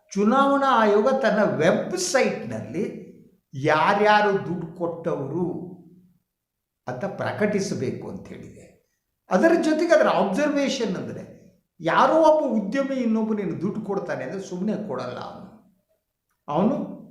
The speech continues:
ಲಾಭದ ನಿರೀಕ್ಷೆಯಲ್ಲಿ ಕೊಡ್ತಾನೆ. ಹಾಗೇನೆ ಸರ್ಕಾರದಲ್ಲಿ ಇರುವವರು ಯಾರಿದ್ದಾರೆ, ಅವರು ಯಾರಿಂದ ದೇಣಿಗೆಯನ್ನು ಪಡೆದಿರ್ತಾರೆ, ಅವನಿಗೆ ಫೇವರೇಬಲ್ ಆಗಿ ಮಾಡ್ತಾರೆ ಅನ್ನೋದು.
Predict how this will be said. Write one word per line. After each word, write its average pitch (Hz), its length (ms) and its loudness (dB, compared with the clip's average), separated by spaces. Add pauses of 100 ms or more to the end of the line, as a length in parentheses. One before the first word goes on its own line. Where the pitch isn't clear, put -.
(340)
ಲಾಭದ 185 640 4
ನಿರೀಕ್ಷೆಯಲ್ಲಿ 170 1000 -2
ಕೊಡ್ತಾನೆ. - 760 -16 (1080)
ಹಾಗೇನೆ 233 720 2 (640)
ಸರ್ಕಾರದಲ್ಲಿ 294 960 0
ಇರುವವರು 285 640 6
ಯಾರಿದ್ದಾರೆ, - 1080 -2 (720)
ಅವರು 277 240 0
ಯಾರಿಂದ 214 640 2 (200)
ದೇಣಿಗೆಯನ್ನು 254 760 2
ಪಡೆದಿರ್ತಾರೆ, - 1000 -12
ಅವನಿಗೆ 233 580 -8
ಫೇವರೇಬಲ್ 156 760 0
ಆಗಿ 165 220 0
ಮಾಡ್ತಾರೆ 131 600 -2
ಅನ್ನೋದು. - 800 -20